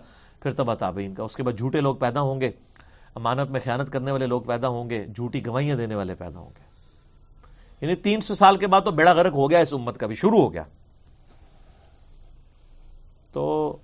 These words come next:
حالانکہ اللہ تعالیٰ نے یہ کہا کہ دیکھنا اس طرح نہ ہو جانا، کیونکہ ظاہر ہے تاریخ اپنے آپ کو لوٹاتی ہے،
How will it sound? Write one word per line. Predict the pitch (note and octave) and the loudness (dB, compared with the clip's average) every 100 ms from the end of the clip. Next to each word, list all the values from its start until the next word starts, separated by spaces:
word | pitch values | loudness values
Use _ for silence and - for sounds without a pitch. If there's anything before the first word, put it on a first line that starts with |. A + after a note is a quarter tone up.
| - - - - - - | -20 -20 -20 -20 -10 6
حالانکہ | D3+ F#3+ G3+ | 8 8 8
اللہ | G3+ | 8
تعالیٰ | G#3 G#3+ G#3 | 8 6 4
نے | G#3 | 4
یہ | G3+ | 6
کہا | G#3 G#3 | 8 8
کہ | G3+ | 8
دیکھنا | F#3 G3 G3+ | 2 4 4
اس | G#3 | 4
طرح | G#3 F#3+ | 4 6
نہ | F#3+ | 6
ہو | C#3+ | 6
جانا، | C#3+ E3+ | 2 -2
کیونکہ | - G3+ A3 | 0 4 6
ظاہر | G3+ A3+ | 8 8
ہے | A#3 | 8
تاریخ | G#3 G#3 G#3+ | 6 6 2
اپنے | G3 G#3 | 2 4
آپ | G3+ | 4
کو | G3+ | 4
لوٹاتی | E3+ D3+ D3 E3 D#3 | 4 6 4 4 -2
ہے، | F#2+ | -2